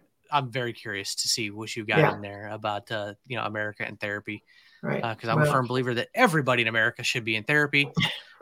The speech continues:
Speaker 2: Right.
Speaker 1: Um, but the million dollar question is, how do we get more therapists? <laughs>
Speaker 2: Yeah.
Speaker 1: That's
Speaker 2: Yeah. And how do we incorporate some of the principles of the best therapy into our lives?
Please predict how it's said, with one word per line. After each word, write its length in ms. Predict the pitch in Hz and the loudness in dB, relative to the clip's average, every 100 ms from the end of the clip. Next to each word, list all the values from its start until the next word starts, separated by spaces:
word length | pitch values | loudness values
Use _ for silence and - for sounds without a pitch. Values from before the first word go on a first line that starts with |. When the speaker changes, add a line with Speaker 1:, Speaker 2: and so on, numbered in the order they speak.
| - | 2
Speaker 2:
Right. 300 | 123 120 117 | 6 6 4
Speaker 1:
Um, 180 | 113 - | 2 -6
but 120 | - 135 | -8 2
the 60 | |
million 220 | 170 185 | 6 8
dollar 220 | 190 151 135 | 10 8 6
question 340 | 156 139 143 | 0 0 -2
is, 80 | 127 | 2
how 100 | 170 | 2
do 60 | |
we 80 | 160 | 2
get 100 | 143 | -2
more 140 | 139 127 | -2 -2
therapists? 640 | 139 127 120 - - - - - - - - | 0 0 -2 -4 -4 -4 -4 -8 -12 -8 0
<laughs> 760 | - - 220 - 214 - - | 0 4 4 6 2 4 6
Speaker 2:
Yeah. 440 | 170 180 196 - 190 165 | 12 12 12 12 8 4
Speaker 1:
That's 260 | 165 - - | 2 2 12
Speaker 2:
Yeah. 200 | 220 - | 12 12
And 180 | 208 262 | 12 12
how 260 | 285 320 | 12 12
do 80 | 320 | 12
we 180 | 302 277 | 12 12
incorporate 640 | 247 233 254 247 254 214 185 | 12 12 12 12 12 10 10
some 240 | 202 202 | 8 8
of 60 | 196 | 8
the 80 | |
principles 600 | 190 214 214 214 185 180 | 6 4 4 4 2 2
of 120 | 185 170 | 2 0
the 80 | |
best 300 | 156 170 170 | 0 2 2
therapy 380 | 185 180 175 175 | 4 4 2 2
into 280 | 180 170 170 | 2 2 2
our 140 | 156 | 2
lives? 640 | 151 151 156 - - - | 0 -2 -4 -6 -6 -8